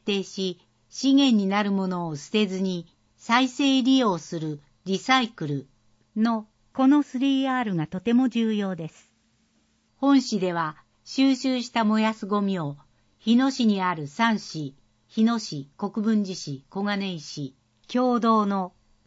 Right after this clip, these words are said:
浅川清流環境組合可燃ゴミ処理施設で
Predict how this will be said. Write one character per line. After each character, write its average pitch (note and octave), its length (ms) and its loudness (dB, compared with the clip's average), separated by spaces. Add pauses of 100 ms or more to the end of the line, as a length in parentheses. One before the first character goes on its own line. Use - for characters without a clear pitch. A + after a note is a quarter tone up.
浅 C4 280 -4
川 B3+ 260 0
清 B3 300 -2
流 F#3 260 -4
環 A#3 300 0
境 B3 240 -2
組 G#3+ 400 2
合 D3 160 -4 (160)
可 G3+ 160 -4
燃 B3+ 260 2
ゴ G#3 140 -2
ミ E3+ 120 -4
処 F#3+ 160 -4
理 A3 120 -2
施 A3+ 100 -18
設 G3 300 -6
で D3 220 -8